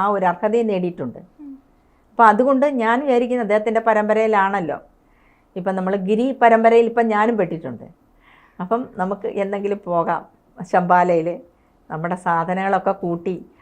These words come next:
Speaker 1: നമുക്ക് കുറേ ദൗത്യങ്ങൾ പെൻഡിങ് ആണല്ലോ.
Speaker 2: ഉം.
Speaker 1: ഹീലിംഗ് ഒക്കെ ചെയ്ത് നമ്മുടെ, നമ്മൾ ഇതിൽ ഫോക്കസ്ഡ് ആയിട്ടിരിക്കണം. ഇതൊക്കെ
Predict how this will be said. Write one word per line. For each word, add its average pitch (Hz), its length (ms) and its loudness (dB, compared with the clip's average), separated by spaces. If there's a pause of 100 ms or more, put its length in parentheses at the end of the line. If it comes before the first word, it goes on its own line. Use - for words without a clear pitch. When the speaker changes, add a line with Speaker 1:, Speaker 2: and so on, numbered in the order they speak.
(240)
Speaker 1:
നമുക്ക് 175 300 -2 (240)
കുറേ 170 180 2 (120)
ദൗത്യങ്ങൾ 208 380 2 (120)
പെൻഡിങ് 196 360 -2
ആണല്ലോ. 143 260 -6 (240)
Speaker 2:
ഉം. 262 100 -16 (240)
Speaker 1:
ഹീലിംഗ് 185 360 0
ഒക്കെ 185 120 0 (100)
ചെയ്ത് 175 240 -2
നമ്മുടെ, 208 220 2 (120)
നമ്മൾ 214 200 0 (100)
ഇതിൽ 226 160 0 (120)
ഫോക്കസ്ഡ് 190 380 2
ആയിട്ടിരിക്കണം. 139 460 -4 (540)
ഇതൊക്കെ 247 280 2